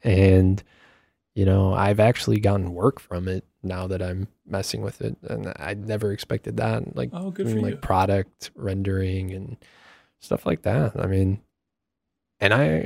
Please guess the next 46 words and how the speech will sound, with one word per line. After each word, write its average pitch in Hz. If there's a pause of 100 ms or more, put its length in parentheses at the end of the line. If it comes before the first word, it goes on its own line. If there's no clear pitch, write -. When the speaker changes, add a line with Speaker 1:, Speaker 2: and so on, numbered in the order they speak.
(140)
Speaker 1:
yeah, 180
it's -
very 139
fun. 139
I, 110
and 147
it 160
uses 180
a 139
lot 120
of -
similar 131
things 127
to -
game 101
engines. 110
I -
mean, - (800)
texturing 123
and 110
stuff -
is 107
all 104
done 110
through 110
a 107
shader 107
graph, 101
and, -
uh, - (920)
yeah, 120 (380)
I 110
mean, 117
all 120
the 131
game 107
dev 110
skills 107
just -
come 113 (440)
right 110
in 120
handy 117
with 113
using 110
Blender. 143